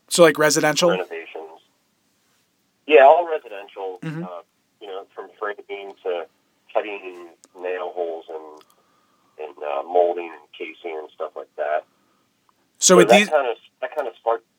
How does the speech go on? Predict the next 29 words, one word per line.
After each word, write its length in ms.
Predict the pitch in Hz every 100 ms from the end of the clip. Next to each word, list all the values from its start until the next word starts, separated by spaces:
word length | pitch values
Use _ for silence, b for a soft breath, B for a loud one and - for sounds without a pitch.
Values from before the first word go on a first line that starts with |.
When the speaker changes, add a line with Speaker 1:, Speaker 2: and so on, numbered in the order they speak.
| _ _ 165
Speaker 1:
would 160 | 170
these, 200 | 185 175 -
Speaker 2:
Yeah. 80 | -
Speaker 1:
would 200 | 170 175
these 180 | 196
guys 240 | 233 220 175
do 160 | 202
that 180 | 202 196
stuff, 320 | - 202 190
like, 160 | 180 151 165
on 240 | 160 165
site 420 | - 156 165 175
at 200 | 160 151
a 80 | 156
job 280 | 151 151 -
site? 360 | - 180 185 -
That's 160 | 143
pretty 180 | 175 127
cool. 300 | 135 107 90 _ _ _ _ _ _ _ _ _ _ _ _ _ _ _ _ _ _ _ _ _
Speaker 2:
Oh 160 | 220 180
yeah, 240 | 131 143
I 60 | 113
mean, 120 | 123 123
I 100 | 143
got 180 | 147 120
to 60 |
watch 300 | 117 101 -
a 60 | 107
house 240 | 110 107